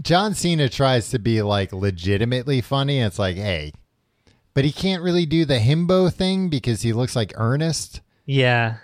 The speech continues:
Speaker 1: He looks like a really buffed Ernest. So he's, like, not a good looking guy.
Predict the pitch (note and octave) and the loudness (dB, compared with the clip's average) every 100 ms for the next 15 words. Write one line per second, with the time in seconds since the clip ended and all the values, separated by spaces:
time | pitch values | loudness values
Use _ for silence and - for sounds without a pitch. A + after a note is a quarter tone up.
0 | _ - B2 A#2 B2 A#2 A#2+ A#2+ A2 G#2+ | _ 0 2 2 2 2 4 2 2 2
1 | A#2+ - B2 A#2 C3 C#3+ - - A#2+ B2 | 0 0 0 2 2 -2 -2 0 2 2
2 | C3+ D#3+ C3+ F3+ D4 G#3 A2 B2 C3 A2 | 0 -2 0 0 0 -2 0 2 2 0
3 | F#2 F#2 F2 E2 D2+ D2 D2+ | -2 -4 -4 -4 -4 -6 -8